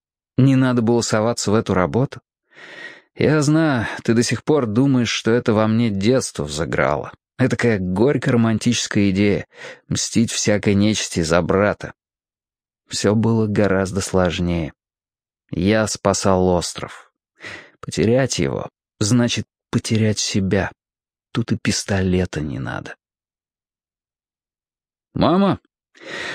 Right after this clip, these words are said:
«Да, я. Ну, все в порядке, мама. Просто застрял здесь до завтра.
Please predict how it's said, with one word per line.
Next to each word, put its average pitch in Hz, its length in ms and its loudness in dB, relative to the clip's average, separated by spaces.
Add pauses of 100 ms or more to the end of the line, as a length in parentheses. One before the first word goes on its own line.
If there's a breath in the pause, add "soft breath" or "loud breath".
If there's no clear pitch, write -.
(140 loud breath)
«Да, 143 360 2
я. 107 380 -2 (460)
Ну, 226 140 4
все 185 200 0
в - 60 -6
порядке, 120 480 0
мама. 90 300 0 (260)
Просто 196 340 2
застрял 170 440 2
здесь 95 240 0
до 120 140 2
завтра. - 440 -2